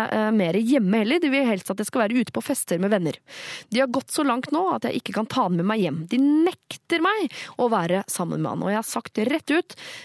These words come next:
og de har sagt rett ut at jeg må slå opp. Det er umulig å spørre vennene mine, både guttene og jentene, for de mener at jeg så absolutt ikke må slå opp med han. Men hvis jeg ikke gjør det, vil krangelen hjemme bare fortsette, og de er daglige.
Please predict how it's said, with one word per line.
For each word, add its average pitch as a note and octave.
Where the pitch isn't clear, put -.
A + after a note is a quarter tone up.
og B3
de C4+
har C4+
sagt -
rett C4
ut D4
at -
jeg G#3
må G3
slå -
opp. -
Det G#3
er A3+
umulig A#3
å -
spørre G#3+
vennene F#3
mine, A3
både G3
guttene F#3
og F3
jentene, B3
for C4+
de A#3+
mener F#3
at F#3
jeg G3+
så -
absolutt -
ikke -
må E3+
slå E3+
opp -
med D3
han. -
Men C4
hvis B3
jeg C4+
ikke A#3+
gjør C#4+
det, E4+
vil A#3+
krangelen F#3
hjemme F#3+
bare G3
fortsette, -
og F#3
de F#3+
er F3
daglige. E3+